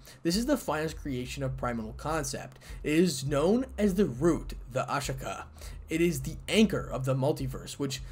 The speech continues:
connects the multiple universes. It also functions as the backup data of all creations. Only the primordial concept or the provised vessel can access the interior of the root. Not even us can," Death says. "It was the first creation of the being.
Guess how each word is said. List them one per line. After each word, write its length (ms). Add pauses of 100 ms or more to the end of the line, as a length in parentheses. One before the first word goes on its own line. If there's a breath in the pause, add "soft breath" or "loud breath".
(220 loud breath)
connects 480
the 80
multiple 500
universes. 500
It 100
also 320
functions 500
as 140
the 80
backup 480
data 220
of 200
all 100
creations. 720
Only 220
the 120
primordial 580
concept 640
or 100
the 100
provised 580
vessel 300
can 180
access 360
the 120
interior 440
of 140
the 100
root. 320 (220 loud breath)
Not 200
even 240
us 220
can," 380 (720)
Death 200
says. 380 (1700 loud breath)
"It 140
was 140
the 100
first 380
creation 440
of 300
the 100
being. 540